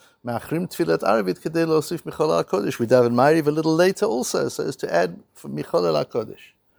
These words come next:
Um, asks the Vilna Gaon, "So why does the Shulchan Aruch say Yesh omrim?" He doesn't bring another view. He just brings, this is the, the only view. Usually when the Vil-, when the Shulchan Aruch brings one view, he doesn't say Yesh omrim, there are some who say.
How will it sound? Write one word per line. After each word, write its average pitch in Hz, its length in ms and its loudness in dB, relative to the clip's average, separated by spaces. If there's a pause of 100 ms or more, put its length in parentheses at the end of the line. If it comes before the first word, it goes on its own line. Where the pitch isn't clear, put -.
(520)
Um, 120 400 0 (480)
asks 147 300 2
the 131 100 -2
Vilna 131 320 2
Gaon, 131 300 2
"So 120 120 -4
why 110 220 4
does 139 180 -2
the 135 80 -4
Shulchan 127 420 -4
Aruch 120 380 -4
say 131 200 0
Yesh 117 380 0
omrim?" 143 380 0 (300)
He 120 100 -14
doesn't 139 260 -2
bring 170 200 4
another 139 340 4
view. 113 220 -2
He 131 80 -2
just 143 220 -6
brings, 135 220 -6
this - 40 -6
is 117 200 -4
the, 117 100 2
the 127 200 -4
only 135 260 0
view. 127 160 0
Usually 147 440 -2
when 113 140 -2
the 104 80 -2
Vil-, 127 260 0 (100)
when 113 200 -4
the 110 180 -4 (240)
Shulchan 123 260 -6
Aruch 117 220 0
brings 135 280 0
one 131 260 2
view, 147 300 -2 (240)
he 135 80 -10
doesn't 151 280 2
say 151 160 2
Yesh 131 320 2
omrim, 139 280 -2
there 120 140 4
are 104 80 -4
some 139 340 -4
who 120 120 -4
say. 123 400 -6